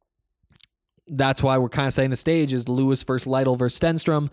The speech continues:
I say eighty percent plus because I think that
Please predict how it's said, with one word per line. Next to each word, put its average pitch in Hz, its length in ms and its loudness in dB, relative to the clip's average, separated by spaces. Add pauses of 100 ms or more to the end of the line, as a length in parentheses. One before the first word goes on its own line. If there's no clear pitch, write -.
(380)
I 147 60 2
say 156 160 4
eighty 156 240 2
percent 151 320 2
plus 156 300 2
because 131 240 0
I 123 80 4
think 143 240 0
that 127 240 0